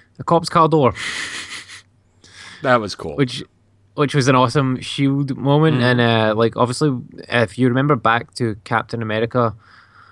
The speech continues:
Speaker 1: uh, the first Avenger,
Speaker 2: Mm-hmm.
Speaker 1: so, like, the first Captain America movie,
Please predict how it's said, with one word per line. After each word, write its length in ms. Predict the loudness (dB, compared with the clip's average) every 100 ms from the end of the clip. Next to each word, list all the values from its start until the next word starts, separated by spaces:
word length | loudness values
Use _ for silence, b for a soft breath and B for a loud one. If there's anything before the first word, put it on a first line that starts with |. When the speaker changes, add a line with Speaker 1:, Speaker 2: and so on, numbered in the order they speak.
| b -6
Speaker 1:
uh, 120 | -4
the 80 | -4
first 320 | -2 -2 0
Avenger, 380 | 0 2 2 0 _ _ _
Speaker 2:
Mm-hmm. 260 | -4 -4 0
Speaker 1:
so, 100 | 0
like, 140 | 0
the 60 | -2
first 240 | -4 -4 -2
Captain 280 | -4 -2
America 280 | -4 -4 -4
movie, 320 | -4 -2 -2